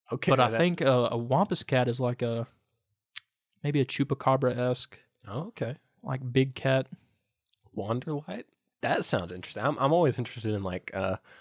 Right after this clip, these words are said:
Speaker 1: weird lights in the
Speaker 2: Yeah,
Speaker 1: woods.
Speaker 2: like a will-o'-the-wisp or something.
Speaker 1: Yeah, kinda.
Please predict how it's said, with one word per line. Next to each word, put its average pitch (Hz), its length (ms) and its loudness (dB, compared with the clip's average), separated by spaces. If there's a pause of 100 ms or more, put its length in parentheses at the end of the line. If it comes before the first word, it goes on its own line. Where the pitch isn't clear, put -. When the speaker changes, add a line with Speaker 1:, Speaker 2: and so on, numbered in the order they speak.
(100)
Speaker 1:
weird 101 240 6
lights 98 320 2
in 110 60 -2
the 95 80 0
Speaker 2:
Yeah, 95 140 2
Speaker 1:
woods. 113 260 -2 (420)
Speaker 2:
like 127 140 -12
a - 20 -12
will-o'-the-wisp 120 720 -2
or 127 60 -8
something. 127 260 -2
Speaker 1:
Yeah, 98 200 2
kinda. 110 420 -6